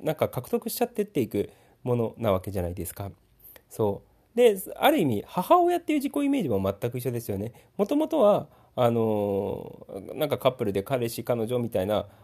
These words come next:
あのー、自己イメージがあったのにもかかわらず、結婚して子供が生まれたら、お母さんっていう自己イメージができちゃうわけじゃないですか。で、実際に、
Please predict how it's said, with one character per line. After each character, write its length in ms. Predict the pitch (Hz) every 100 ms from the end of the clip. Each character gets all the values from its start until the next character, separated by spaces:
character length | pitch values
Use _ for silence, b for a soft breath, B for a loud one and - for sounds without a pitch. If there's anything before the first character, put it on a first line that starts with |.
| B 117
あ 120 | 101
の 220 | 95 92
ー、 20 |
自 160 | 92 117
己 180 | - 107
イ 40 |
メ 120 | 104
ー 60 | 98
ジ 180 | 101 -
が 220 | 113 -
あ 60 | 139
っ 40 |
た 120 | 123
の 80 | 98
に 60 | 95
も 100 | 92
か 100 | 104
か 100 | 120
わ 60 |
ら 80 | 110
ず、 160 | 131 131
結 220 | 135 135
婚 160 | 165
し 20 | 170
て 80 |
子 140 | 175 147
供 180 | 156 165
が 80 |
生 80 | 170 180
ま 60 |
れ 60 | 180
た 140 | 190
ら、 200 | 180 147 -
お 80 |
母 160 | - 160
さ 120 | 135
ん 40 | 87
っ 40 |
て 120 | -
い 20 |
う 40 | 92
自 100 | 98
己 100 | 107
イ 40 |
メ 100 | 101
ー 20 |
ジ 60 | 92
が 80 | 87
で 100 | 147
き 80 | -
ち 60 |
ゃ 20 |
う 40 | 95
わ 60 |
け 80 | -
じ 60 | 95
ゃ 60 |
な 40 | 87
い 60 |
で 80 | 90
す 80 | -
か。 160 | 90 - B -
で、 80 | 190
実 240 | 196 262
際 60 | 254
に、 200 | 220